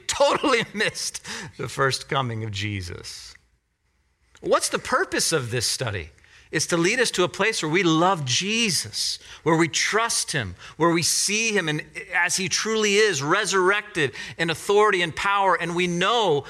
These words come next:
that even though there's chaos around us, God is working that together for good and for his glory. And we can trust him.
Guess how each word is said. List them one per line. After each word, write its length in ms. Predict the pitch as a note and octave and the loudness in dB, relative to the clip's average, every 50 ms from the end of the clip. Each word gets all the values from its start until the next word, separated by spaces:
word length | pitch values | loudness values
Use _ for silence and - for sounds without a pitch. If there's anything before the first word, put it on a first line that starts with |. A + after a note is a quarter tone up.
| - - - | -14 -8 -4
that 120 | - D#3 E3 | 0 0 2
even 160 | F#3 F#3 G3 | 2 2 2
though 80 | G3+ | 0
there's 220 | F#3 E3 E3 D3+ - | 2 2 0 0 -2
chaos 580 | - - G#3 G#3+ G#3+ G#3+ F#3+ F#3 F3 - - | -2 0 2 2 4 4 2 2 0 0 0
around 400 | F3 D#3 D3+ D#3 E3 G3+ G#3+ G3 | 0 2 2 2 2 2 0 0
us, 160 | E3 D3+ B2 B2+ | 0 -2 -2 0
God 240 | C#3 D#3+ F3 F#3+ | 0 0 0 0
is 100 | F3+ C#3+ | 0 -2
working 500 | C3+ C#3 C3+ D#3 G3 G#3 G3+ G#3 G3+ F#3 | -4 -4 0 2 2 2 2 -2 -2 -2
that 260 | E3 E3+ E3+ - - - | 0 -2 -2 -2 -4 -4
together 640 | - D#3+ C#3 C3 E3 F#3 G3 F3 D#3+ C3+ B2 B2 - - - - - | -4 -4 -2 0 0 0 0 0 0 0 0 -2 -4 -12 -20 -20 -20
for 240 | _ - - D3 C3 | _ -4 -2 -2 -2
good 600 | G#2 G2 G2 C#3 D3+ D#3+ E3+ F3+ F#3+ F3 F#3 F3+ - - - - _ - | -2 -4 0 2 4 4 4 4 2 0 -4 -10 -14 -20 -20 -12 _ -6
and 100 | B2+ - | -6 -2
for 140 | - C3+ | 0 0
his 220 | C3 C#3 C#3 B2 A2 | 0 2 0 0 -2
glory. 420 | - C3+ C3+ C3 B2 A2+ F#2 F2 - | 0 0 2 2 4 2 2 0 -2
And 120 | C3 C#3 | -4 -4
we 60 | F3+ G3+ | -2 -2
can 120 | - G#3+ | -2 -2
trust 380 | G3+ - B3+ C#4+ D4+ - - F#3+ | -2 -2 0 0 -2 -2 -2 -4
him. 180 | C3+ E2+ D2 | -4 -6 -6